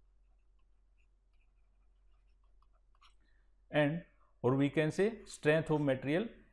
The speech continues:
if up to, if we are applying the stresses more than this maximum stress, then this material will get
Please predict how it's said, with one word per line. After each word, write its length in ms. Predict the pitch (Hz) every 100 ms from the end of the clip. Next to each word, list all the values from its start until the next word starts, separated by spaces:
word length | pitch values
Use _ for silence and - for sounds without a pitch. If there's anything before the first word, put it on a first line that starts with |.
| -
if 220 | 139 190 - - -
up 320 | 123 127 -
to, 280 | 170 196 214 - - - -
if 240 | 160 -
we 160 | 143 156
are 260 | 165 - - -
applying 680 | - 123 - 139 147 175 175
the 140 | 156
stresses 480 | 143 - 143 147 151
more 280 | 127 123 143
than 260 | 139 156 156
this 240 | 143 131
maximum 640 | 139 135 - - 175 160 151
stress, 380 | - 143 120 120
then 360 | 123 143 165 110
this 200 | 139 127
material 420 | 123 117 131 127
will 140 | 135 135
get 340 | 107 120